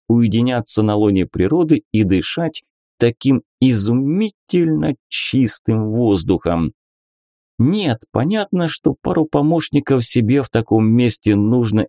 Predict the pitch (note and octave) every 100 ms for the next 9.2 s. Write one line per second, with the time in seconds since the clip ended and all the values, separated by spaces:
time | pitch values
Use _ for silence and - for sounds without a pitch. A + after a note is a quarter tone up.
0 | - G#2 A2+ G#2 - G2+ - G2+ G2+ F2+
1 | G2+ F#2+ - - _ G#2+ G2 G2+ - B2
2 | D#3 A#2 G2 - F#2+ F2+ D#2+ G2+ A2 D3+
3 | A#2 - _ - A#2 A#2+ A2+ G2+ - G#2+
4 | G2+ G2+ A#2+ G#2 G#2+ G#2+ G#2+ G#2 G2+ -
5 | G#2+ G#2 G2+ A2 D#3 A2+ F#2 E2+ _ _
6 | _ - G2+ B2+ A3 - _ - E3+ F3
7 | - - D#3 D#3 _ - C3+ B2 A#2 A2+
8 | A#2 G#2+ E2 E2 G#2 D#3+ G2 F#2 D#2 -
9 | - B1